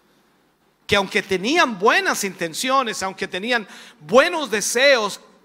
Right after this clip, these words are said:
para sanar al muchacho, faltó poder, faltó unción, faltó autoridad, no lo sé. Vemos esto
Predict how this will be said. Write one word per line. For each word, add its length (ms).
para 260
sanar 460
al 100
muchacho, 560
faltó 300
poder, 360
faltó 280
unción, 500
faltó 300
autoridad, 540
no 140
lo 100
sé. 360
Vemos 440
esto 760